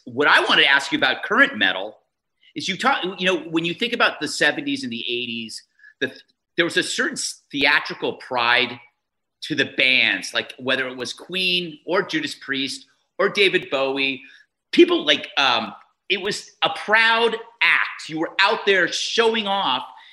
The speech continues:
And I know f-, there are metal bands that I really, really like that, uh, are, that are around now. And I won't mention them because I'm gonna criticize.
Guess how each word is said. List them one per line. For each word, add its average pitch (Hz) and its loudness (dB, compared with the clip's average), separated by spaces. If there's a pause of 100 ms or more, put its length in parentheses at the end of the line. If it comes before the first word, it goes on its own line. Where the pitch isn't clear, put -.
(420)
And 196 4
I 190 4
know 254 4
f-, - 0
there 247 6
are - -6
metal 233 4
bands 180 4
that 147 2
I 147 8
really, 147 4
really 147 0
like 123 2 (260)
that, 123 4
uh, 120 4
are, 131 2
that 131 2
are 127 2
around 131 4
now. 135 4
And 131 0
I 131 4
won't 147 0
mention 135 0
them 117 -2
because 120 -6
I'm 117 0
gonna - -2 (240)
criticize. 127 0